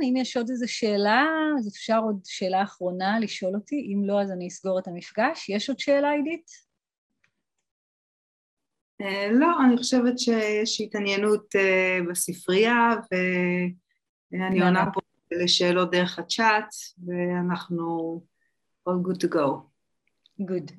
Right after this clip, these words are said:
Speaker 1: אז, אה, תודה רבה. קודם כל, תודה לך, עידית, על התמיכה הטכנית והאנרגטית העוצמתית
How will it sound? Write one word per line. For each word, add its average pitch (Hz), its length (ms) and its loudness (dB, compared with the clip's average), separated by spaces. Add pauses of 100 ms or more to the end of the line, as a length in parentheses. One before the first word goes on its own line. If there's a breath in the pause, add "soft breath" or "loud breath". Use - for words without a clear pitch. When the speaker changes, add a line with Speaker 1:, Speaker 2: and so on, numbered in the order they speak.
(680 soft breath)
Speaker 1:
אז, 185 300 -4
אה, 196 180 2
תודה 226 640 2
רבה. 185 300 2 (240)
קודם 214 220 -2
כל, 202 140 -6
תודה 185 260 2
לך, 185 260 0
עידית, 175 360 -8
על 170 120 -2
התמיכה 185 580 -4
הטכנית 190 840 -6
והאנרגטית 170 840 -4
העוצמתית 160 1300 -4